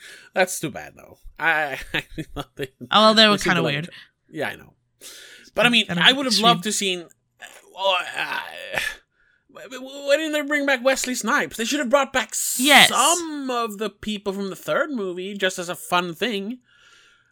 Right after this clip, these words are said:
Speaker 1: Um,
Speaker 2: Yeah.
Speaker 1: But no, they didn't do that either. They, they recognized the third movie by having Gal Gadot's son, but that was about it.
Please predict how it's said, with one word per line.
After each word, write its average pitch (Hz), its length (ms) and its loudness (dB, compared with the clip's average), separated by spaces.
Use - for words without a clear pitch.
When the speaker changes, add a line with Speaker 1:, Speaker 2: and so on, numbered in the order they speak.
Speaker 1:
Um, 170 280 6
Speaker 2:
Yeah. 156 480 10
Speaker 1:
But 175 140 -2
no, 226 360 -2
they 190 140 -4
didn't 220 200 -4
do 220 100 -4
that 208 180 0
either. 185 320 -4
They, 202 240 4
they 202 160 4
recognized 226 760 2
the 190 100 0
third 190 300 4
movie 156 360 -6
by 156 200 -2
having 151 420 -4
Gal 165 200 2
Gadot's 139 300 -4
son, 127 380 -8
but 123 180 -10
that 190 120 0
was 196 120 -2
about 139 220 -6
it. 147 360 -16